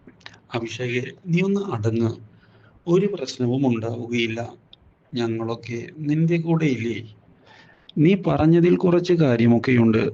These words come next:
അവനെ വിശ്വസിക്കാൻ കൊള്ളില്ല എന്നത് സത്യം തന്നെയാണ്.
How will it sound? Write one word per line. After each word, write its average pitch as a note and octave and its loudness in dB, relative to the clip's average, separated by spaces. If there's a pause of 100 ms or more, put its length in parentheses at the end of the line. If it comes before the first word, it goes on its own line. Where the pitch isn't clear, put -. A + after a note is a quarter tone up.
(280)
അവനെ A#2 4 (180)
വിശ്വസിക്കാൻ E3 2 (120)
കൊള്ളില്ല D#3+ 4 (100)
എന്നത് E3 4 (220)
സത്യം A2+ 2
തന്നെയാണ്. A2+ 4